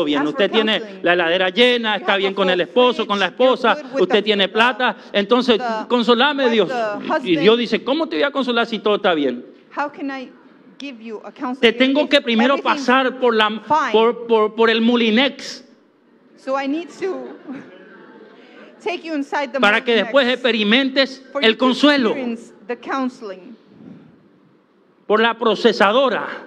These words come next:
Speaker 2: para que
Speaker 1: By the
Speaker 2: después experimente el,
Speaker 1: processor,
Speaker 2: el
Speaker 1: for you
Speaker 2: consuelo.
Speaker 1: to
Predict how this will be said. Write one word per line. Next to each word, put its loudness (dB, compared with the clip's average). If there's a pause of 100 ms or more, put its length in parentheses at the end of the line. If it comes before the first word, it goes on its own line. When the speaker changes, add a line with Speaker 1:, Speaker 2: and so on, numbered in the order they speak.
(120)
Speaker 2:
para 0
que -4
Speaker 1:
By 2
the -2
Speaker 2:
después 4
experimente 0
el, 0
Speaker 1:
processor, -2
Speaker 2:
el 2
Speaker 1:
for -2
you -8
Speaker 2:
consuelo. 4
Speaker 1:
to -8